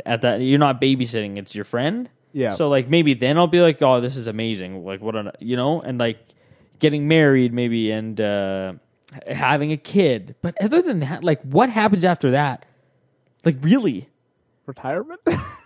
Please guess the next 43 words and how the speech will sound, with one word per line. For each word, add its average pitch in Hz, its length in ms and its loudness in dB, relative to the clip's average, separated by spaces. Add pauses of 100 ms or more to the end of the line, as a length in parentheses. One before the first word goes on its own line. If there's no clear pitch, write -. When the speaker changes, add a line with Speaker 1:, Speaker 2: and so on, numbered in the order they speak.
(280)
Speaker 1:
Yeah, 240 120 -6
but 277 100 0
that's 311 160 4
not 415 100 2
even 330 180 0
amazing. 254 460 0
You 214 180 -2 (100)
look 311 200 4
forward 302 460 2
to 240 140 2
it 233 120 2
for 220 100 -2
thirty-five 269 680 0
fucking 240 560 -4
years, 233 500 2
right? 220 300 2
Thirty 269 260 2
years, 247 360 2
you 180 100 4
look 190 140 2
forward 185 320 2
to 151 80 -6
retirement. 127 640 -4 (260)
Speaker 2:
Yeah, 117 160 -8
that's 113 160 -12
so 113 160 -4
true. 110 340 -4
Speaker 1:
I 185 120 2
don't 226 140 2
know, 196 140 6
man. 120 440 -2
It, - 400 -4
when 160 160 2
you 208 80 2
start 359 240 0
thinking 156 180 0
about 208 180 2
this 220 160 2
stuff, 233 300 0
and 143 100 -4
we 143 100 0
s-, - 260 -10
and, 127 280 -6